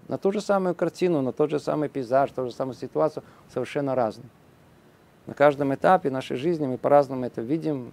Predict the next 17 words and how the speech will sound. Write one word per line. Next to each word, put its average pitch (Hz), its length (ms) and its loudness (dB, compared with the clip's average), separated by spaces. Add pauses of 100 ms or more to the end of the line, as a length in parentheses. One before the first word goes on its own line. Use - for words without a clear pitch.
оценим 151 440 0
и 123 60 -4
понимаем. 131 540 -2
Точно 113 320 -8
так 165 260 2
же 143 80 -4
можно 123 280 -6
представить 165 580 0
себе, 123 320 -4 (400)
что, - 200 -10
поднимаясь 135 520 0
по - 120 -6
ступеням, 175 580 -2
если 117 200 -6
только 131 280 -2
мы, 131 240 -2
э, 127 460 -6